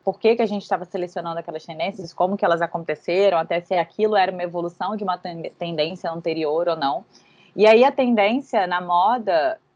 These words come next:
né, vou, vou, vou repetir na moda de novo, não precisava mais.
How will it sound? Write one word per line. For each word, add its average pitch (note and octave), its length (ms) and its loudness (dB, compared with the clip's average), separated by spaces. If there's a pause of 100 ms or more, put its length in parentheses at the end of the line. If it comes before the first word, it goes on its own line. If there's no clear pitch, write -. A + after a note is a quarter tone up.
(220)
né, D3+ 240 -6
vou, D3 120 -14 (100)
vou, D3 220 -8 (100)
vou C#3 100 -10
repetir D#3 300 -8
na D#3 100 -6
moda D3 220 -2
de G3+ 100 -8
novo, C3+ 220 -4
não C3 100 -8
precisava D#3 480 0
mais. B2+ 280 -6